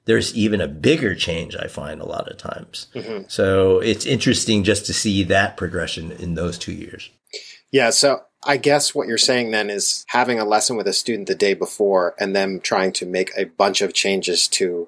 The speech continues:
Speaker 2: impress upon you in the audition is just too much for somebody to manage in twenty-four hours time.
Speaker 1: Yeah, I would never expect that type of progress from anyone.
Speaker 2: Yeah.
Speaker 1: I think it's just too much to expect, yeah.
Speaker 2: So when you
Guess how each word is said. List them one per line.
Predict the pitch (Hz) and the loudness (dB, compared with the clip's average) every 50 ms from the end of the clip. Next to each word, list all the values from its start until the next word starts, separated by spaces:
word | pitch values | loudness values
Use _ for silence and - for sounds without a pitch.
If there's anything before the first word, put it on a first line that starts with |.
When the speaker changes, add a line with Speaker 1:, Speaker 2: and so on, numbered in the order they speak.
| _ _ _ - | _ _ _ -12
Speaker 2:
impress | 95 92 - - - 104 95 - - | -12 -12 -10 -4 0 2 2 2 0
upon | - - 101 92 92 92 | 0 0 -2 0 0 0
you | 92 | 0
in | 92 90 | 0 0
the | 90 87 | 0 0
audition | 85 85 87 98 95 - 92 87 | 0 2 2 2 2 2 0 -2
is | 87 90 - | -4 -4 -2
just | - 95 - - - | 0 0 -2 0 0
too | - - - 117 | -2 0 0 0
much | 101 98 92 - - | 0 0 0 0 -2
for | - 101 | -2 0
somebody | - - 98 90 92 90 87 85 82 | 0 0 0 0 -2 -4 -4 -4 -6
to | - - 87 | -8 -8 -8
manage | 82 85 87 87 85 85 82 80 78 - - - _ _ _ _ _ _ - | -8 -6 -6 -4 -4 -4 -6 -6 -4 -4 -4 -4 _ _ _ _ _ _ -16
in | - 87 82 - | -14 -14 -10 -8
twenty-four | - - 107 98 98 92 - 95 87 85 | -4 0 2 2 2 2 2 2 4 4
hours | 85 87 87 87 85 - - | 4 2 2 0 0 -2 -2
time. | - 85 78 80 85 92 87 - - | -4 -4 -4 -4 -4 -6 -8 -4 0
Speaker 1:
Yeah, | 151 135 110 85 | 2 2 4 4
I | 98 127 135 | 4 4 4
would | 147 143 135 123 | 4 4 2 2
never | 123 127 131 131 127 110 120 | 4 4 4 4 6 4 4
expect | 107 98 101 - - - - 110 98 90 - - - - - 92 85 | 2 2 0 -2 -2 0 2 2 2 2 0 -2 -8 -8 -6 -4 2
that | 90 98 92 90 - | 4 4 4 4 0
type | - - 92 87 85 85 - | -2 -2 0 0 0 -2 -4
of | - - 82 85 85 82 85 - - - - - - - - _ | -4 -2 0 2 0 0 0 -8 -16 -18 -20 -18 -18 -20 -20 _
progress | - - 95 92 90 - 90 82 80 78 - - | 0 2 4 4 4 4 4 2 2 2 0 -2
from | - - - 82 71 - | -2 0 0 0 0 0
anyone. | 85 82 78 78 76 71 - - - - _ _ _ - - - - | -2 -2 -2 -2 -4 -6 -8 -12 -16 -18 _ _ _ -20 -20 -10 -4
Speaker 2:
Yeah. | 101 90 82 76 76 - _ _ _ - - | -2 -2 -2 -2 -6 -10 _ _ _ -6 0
Speaker 1:
I | - 95 95 | 2 2 4
think | 92 95 90 | 4 2 2
it's | 92 76 - | 2 0 0
just | - 95 87 - - | -2 -2 -2 -2 0
too | - 110 | 0 2
much | 87 87 85 87 - - | 2 2 2 0 -2 -2
to | 80 71 | -4 -6
expect, | 69 69 - - - - - - - - - | -6 -8 -8 -8 -6 -6 -8 -8 -14 -18 -20
yeah. | - - 92 - _ _ _ _ _ _ _ _ _ - | -16 -16 -18 -18 _ _ _ _ _ _ _ _ _ -4
Speaker 2:
So | - - 160 156 | 2 4 4 4
when | 147 143 135 147 143 143 | 4 6 4 2 4 4
you | 135 139 147 151 147 143 143 147 - | 2 2 2 4 4 2 0 0 -4